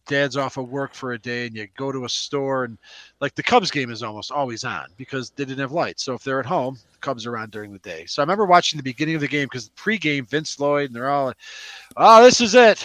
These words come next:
Future Hall of Famer Johnny Bench. This will be his last appearance at Wrigley Field." You know, the Cubs and Reds weren't rivals. They're in other divisions. The Reds were dominant in the seventies. Cubs sucked. Um, you know, so there wa-, really wasn't a whole lot, uh, there, but Johnny Bench was a Hall of Famer. They were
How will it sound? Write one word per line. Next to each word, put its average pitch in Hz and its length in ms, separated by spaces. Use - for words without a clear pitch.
Future 190 380
Hall 190 220
of 170 80
Famer 185 320
Johnny 170 320
Bench. 151 340
This 147 160
will 160 80
be 151 120
his 139 160
last 156 320
appearance 147 500
at 101 80
Wrigley 131 300
Field." 139 320
You 190 80
know, 185 60
the 180 80
Cubs 254 280
and 185 160
Reds 160 240
weren't 131 220
rivals. 120 560
They're 151 180
in 139 180
other 143 200
divisions. 123 580
The 123 80
Reds 143 240
were 135 100
dominant 127 360
in 113 40
the 120 60
seventies. 117 540
Cubs 135 280
sucked. 113 420
Um, 120 640
you 135 100
know, 123 100
so 143 140
there 147 120
wa-, 156 200
really 156 200
wasn't 131 260
a - 20
whole 131 200
lot, 123 280
uh, 113 320
there, 135 260
but 139 220
Johnny 143 240
Bench 135 240
was 135 140
a 131 60
Hall 135 160
of 120 80
Famer. 135 340
They 143 80
were 156 120